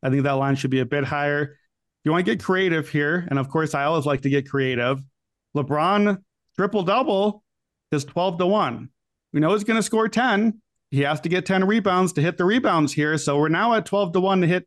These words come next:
ten assists. He's not done that this series, but in game four, he had seven assists on twenty-one potentials.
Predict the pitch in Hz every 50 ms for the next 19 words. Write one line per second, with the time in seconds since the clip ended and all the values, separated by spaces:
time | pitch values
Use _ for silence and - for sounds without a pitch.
0 | _ _ _ - 180 175 175 160 139 - - 202 156 123 110 - - 127 120 131
1 | 151 165 196 156 147 - 208 233 233 196 156 143 131 123 139 131 135 - 139 135
2 | 131 131 131 139 160 165 - _ _ _ _ _ _ _ _ _ - 147 151 151
3 | 147 135 165 190 196 185 - 208 208 180 143 123 147 165 165 - - 180 180 180
4 | 175 165 - - 190 190 190 - - - 165 143 139 135 139 - - - 165 170
5 | 185 175 156 160 165 165 147 - 139 - - 139 135 135 127 120 - - - -
6 | -